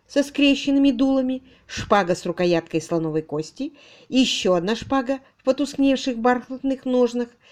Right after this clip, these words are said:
пара длинных рапир и полдюжины кинжалов. Вскоре он обнаружил брешь. Одного кинжала не хватало. Джастин снова посмотрел на блестящую рукоятку между лопатками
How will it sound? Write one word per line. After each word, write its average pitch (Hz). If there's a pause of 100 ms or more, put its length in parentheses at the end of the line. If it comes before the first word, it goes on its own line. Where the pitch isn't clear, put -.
(240)
пара 311
длинных 185
рапир 175 (320)
и 214
полдюжины 180
кинжалов. 147 (500)
Вскоре 302
он 233
обнаружил 190
брешь. 165 (360)
Одного 165
кинжала 175
не 165
хватало. 135 (840)
Джастин 220
снова 233
посмотрел 285
на 269
блестящую 247
рукоятку 170 (320)
между 185
лопатками 220